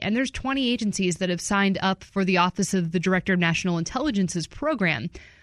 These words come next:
Those two C E programs, they don't necessarily talk to each other, and it's unclear at this point whether or not D O D will accept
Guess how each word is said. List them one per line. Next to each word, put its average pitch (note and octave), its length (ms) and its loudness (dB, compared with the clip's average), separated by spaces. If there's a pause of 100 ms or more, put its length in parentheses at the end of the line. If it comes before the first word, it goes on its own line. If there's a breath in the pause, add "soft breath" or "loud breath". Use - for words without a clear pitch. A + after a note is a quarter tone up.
(140 loud breath)
Those C#4+ 320 2
two C4 460 0
C A#3+ 380 0
E G#3+ 40 0
programs, G#3+ 760 0 (340 soft breath)
they D4 80 0
don't D4+ 120 -2
necessarily A#3 460 0
talk D4 300 -4
to F#3+ 140 2
each E3 160 -2
other, A#2+ 340 -6 (400 loud breath)
and A#3 160 2
it's A#3 120 -2
unclear B3+ 440 0
at A#3+ 100 -2
this G3 140 0
point F3+ 340 0
whether G#3+ 320 2
or G3+ 60 4
not F#3+ 260 2 (260)
D F#3 220 4
O E3+ 80 4
D F3+ 300 0
will G#3 160 2
accept F3 500 -2